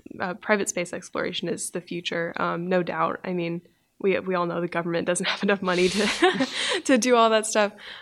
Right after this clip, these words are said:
Um, but, uh, yeah, I'm, I'm really fascinated to see where it goes. I think it's just, like, in its infancy at this point. Um, but definitely, if we're, if we're gonna go anywhere, it's gonna be probably with the,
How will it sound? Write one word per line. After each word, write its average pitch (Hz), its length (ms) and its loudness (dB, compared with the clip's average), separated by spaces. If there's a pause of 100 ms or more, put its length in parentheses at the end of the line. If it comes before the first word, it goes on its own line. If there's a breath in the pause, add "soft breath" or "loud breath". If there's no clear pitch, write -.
Um, 202 420 6
but, 196 340 2 (100)
uh, 185 480 2 (440)
yeah, 208 140 -2
I'm, 190 200 6
I'm 196 160 2
really 196 200 2
fascinated 185 560 -4
to - 60 -16
see - 160 -6
where 175 100 -2
it 190 80 -8
goes. 170 260 -2
I 180 60 -6
think 196 180 -2
it's 175 160 -4
just, - 340 -6
like, 170 260 -8
in 170 100 -4
its 170 180 -6
infancy 180 640 -6 (340 loud breath)
at 185 160 0
this 180 160 -2
point. - 440 -4
Um, 170 340 -4
but - 420 -2 (560)
definitely, 180 480 -2
if 170 200 -6
we're, 180 100 0
if 175 180 -4
we're 175 80 -4
gonna 165 200 -4
go 170 160 -4
anywhere, 170 320 -6
it's - 180 -12
gonna 170 180 -6
be - 280 -10
probably 190 560 -8 (180)
with 180 200 -4
the, 170 160 -6